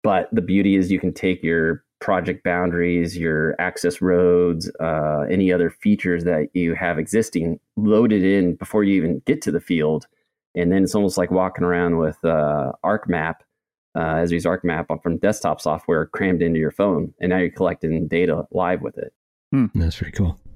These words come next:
Speaker 2: That leads us into probably one of our last questions, given the time left in this segment, 'cause I answer this literally all the time. If, um, somebody asks me what are the most common questions I get, it's this one. So I'm interested to hear your sales pitch on this. <laughs> It's, uh,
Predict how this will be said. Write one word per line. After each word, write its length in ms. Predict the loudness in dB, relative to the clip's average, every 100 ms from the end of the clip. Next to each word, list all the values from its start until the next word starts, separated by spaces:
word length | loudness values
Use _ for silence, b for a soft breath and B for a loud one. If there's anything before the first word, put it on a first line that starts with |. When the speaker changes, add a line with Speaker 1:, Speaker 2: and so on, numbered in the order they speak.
| -8
Speaker 2:
That 220 | -2 0 2
leads 220 | 2 2
us 200 | 0 2
into 240 | 0 0
probably 260 | -2 0 2
one 160 | 2
of 100 | 2
our 100 | 0
last 260 | 0 0 -2
questions, 360 | -2 -2 -2 -2
given 200 | 0 0
the 80 | 0
time 220 | 2 2
left 180 | 2 0
in 60 |
this 100 | -4
segment, 420 | -2 -2 0 -2 -6 b b
'cause 140 | -2
I 140 | 0 2
answer 400 | 2 0 0 0
this 420 | 0 -2 -6 -12 -10
literally 580 | -4 0 2 2 2 0
all 220 | 0 -2
the 100 | -2
time. 340 | -2 0 0 0
If, 140 | 0
um, 140 | -2
somebody 240 | 0 0 0
asks 160 | 0
me 80 | 0
what 160 | 2 2
are 40 |
the 60 | 2
most 320 | 0 -2 -12 _
common 420 | -12 -4 0 2 2
questions 340 | -2 -2 -4 -4
I 200 | -4 0
get, 240 | 0 0 -2 b b b -6
it's 160 | -4
this 220 | 0 -2
one. 160 | 0 -2
So 140 | 2
I'm 80 | 2
interested 320 | 2 0 -2
to 80 | 0
hear 180 | 0 2
your 140 | 0
sales 280 | 0 0 -2
pitch 240 | -2 -4 -2
on 140 | -2
this. 260 | -2 -2 0
<laughs> 260 | 2 4
It's, 200 | 2 0
uh, 800 | 2 2 2 2 0 2 -2 -2